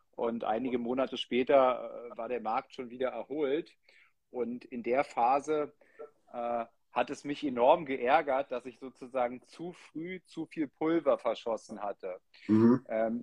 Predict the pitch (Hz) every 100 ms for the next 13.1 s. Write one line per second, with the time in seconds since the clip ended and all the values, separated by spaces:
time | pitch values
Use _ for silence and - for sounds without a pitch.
0 | - 127 120 117 151 175 151 143 - 156
1 | 147 135 - - 139 160 165 147 127 _
2 | 143 139 135 139 - _ _ _ 120 120
3 | - 135 113 131 - - 151 135 139 165
4 | 135 117 135 147 - 151 143 - 131 110
5 | 135 147 - 139 135 - 123 107 107 107
6 | 107 98 - - 110 113 - 120 110 135
7 | - - - _ - 127 135 170 - 160
8 | 143 - 117 110 147 175 160 123 127 135
9 | 135 127 123 - 185 147 - 143 110 160
10 | 196 123 - 127 127 139 170 185 - _
11 | _ - 127 - - 123 160 151 120 135
12 | - 151 190 - 147 123 139 151 151 147